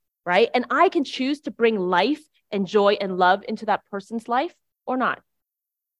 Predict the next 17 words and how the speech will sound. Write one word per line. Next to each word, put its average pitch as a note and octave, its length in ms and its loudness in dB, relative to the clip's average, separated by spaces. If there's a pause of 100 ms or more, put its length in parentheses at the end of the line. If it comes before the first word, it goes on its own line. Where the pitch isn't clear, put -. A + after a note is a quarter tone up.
(560)
If G#3 120 -4
I G#3 80 4
get A#3 180 0
rejected A#3 640 0
or G3+ 180 2
where G3 200 2
I'm G3+ 160 -2
told G#3+ 380 -2
that F#3 160 -2
they F#3 160 -4
aren't G#3 280 -4
interested C4+ 640 -6 (240)
or A3+ 100 2
my G#3+ 140 2
intentions A3 580 -6
are B3 80 0
misunderstood, A3 880 -6